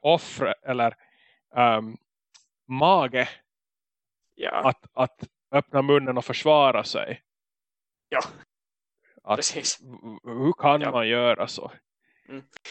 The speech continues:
Speaker 2: Ja.
Speaker 1: Ja.
Speaker 2: Men här, jag, jag hi-, råkar hitta faktiskt en <laughs> riktigt bra så här, en bild,
Speaker 1: Mm.
Speaker 2: eh, här i, i mitt, eh, eh, vad ska jag, rumlande runt här på,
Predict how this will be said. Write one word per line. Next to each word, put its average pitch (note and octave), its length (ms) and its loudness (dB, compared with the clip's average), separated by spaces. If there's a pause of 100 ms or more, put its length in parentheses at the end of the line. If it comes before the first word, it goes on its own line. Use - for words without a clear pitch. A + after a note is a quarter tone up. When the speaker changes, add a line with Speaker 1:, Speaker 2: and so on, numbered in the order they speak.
(120)
Speaker 2:
Ja. C#3 200 2
Speaker 1:
Ja. F2+ 180 -8 (200)
Speaker 2:
Men D3+ 120 -2
här, F#3+ 300 -2
jag, - 340 -4
jag D#3+ 240 -4
hi-, F3 220 -8
råkar F3 240 -4
hitta F3+ 580 -4
faktiskt C#3+ 380 -8
en C3+ 240 -4 (380)
<laughs> - 360 -16
riktigt E3+ 460 -4
bra C#3 260 2
så C3+ 160 -8
här, C3 300 -8 (100)
en C#3+ 180 -8
bild, C3+ 380 -2 (520)
Speaker 1:
Mm. A2 160 -10
Speaker 2:
eh, C3+ 320 -12
här A#2 460 -4
i, G#2 340 -8
i B2+ 40 -8
mitt, A#2+ 320 -12
eh, C#3 60 -2 (100)
eh, A2 80 -6 (1800)
vad - 160 -8
ska - 180 -12
jag, - 240 -2
rumlande C#3+ 560 -2
runt C3+ 300 -10
här - 180 -6
på, - 180 -8